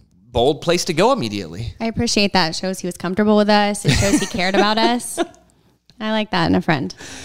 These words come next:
Speaker 1: Um, since the last episode, you may not be tracking. As a matter of fact, I know you're not tracking this.
Speaker 2: The la-, <laughs> yeah, I'm like, "The last episode."
Speaker 1: Well, since the last episode, you now have
Speaker 2: Mm-hmm.
Speaker 1: over two hundred and fifty thousand followers on Instagram. Boom, over a quarter of a million followers.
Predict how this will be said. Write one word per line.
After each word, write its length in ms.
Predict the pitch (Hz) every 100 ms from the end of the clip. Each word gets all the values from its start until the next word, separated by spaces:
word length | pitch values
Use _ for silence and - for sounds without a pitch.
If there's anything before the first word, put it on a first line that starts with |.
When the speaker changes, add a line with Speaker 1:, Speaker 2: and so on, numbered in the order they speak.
| - - -
Speaker 1:
Um, 320 | 151 165 165
since 320 | 160 196 214
the 80 | -
last 320 | 190 165 180
episode, 680 | 165 151 139 113 107 120 165 -
you 120 | 123
may 160 | 139 139
not 160 | 131
be 80 | 123
tracking. 420 | - 123 113 110 -
As 120 | 147
a 20 |
matter 120 | 180 185
of 60 |
fact, 160 | 170 135
I 60 | 131
know 180 | 127
you're 140 | 127 107
not 140 | 87
tracking 340 | - 98 - 92
this. 340 | 101 147 - - -
Speaker 2:
The 100 | -
la-, 120 | 202 -
<laughs> 60 |
yeah, 180 | - 247 233
I'm 100 | 277
like, 280 | - 277 -
"The 100 | 220
last 380 | 202 196 214 220
episode." 300 | 208 196 120
Speaker 1:
Well, 240 | 123 143
since 360 | 202 - 160 185
the 60 |
last 280 | 185 190 202
episode, 400 | 196 190 147 120
you 80 | 135
now 100 | 139
have 80 | 147
Speaker 2:
Mm-hmm. 80 | 143
Speaker 1:
over 120 | 131
two 200 | - 170
hundred 280 | 170 165 151
and 100 | 143
fifty 260 | 147 -
thousand 540 | 139 - 127 131 131 120
followers 420 | 117 117 113 110
on 120 | 113
Instagram. 500 | 104 - 101 80 92 - _ _ _ _ _ _ -
Boom, 320 | 127 123 110
over 220 | 113 113
a 60 | 107
quarter 320 | - 131 135
of 60 | 127
a 20 |
million 260 | 117 113
followers. 680 | 98 98 98 98 90 104 -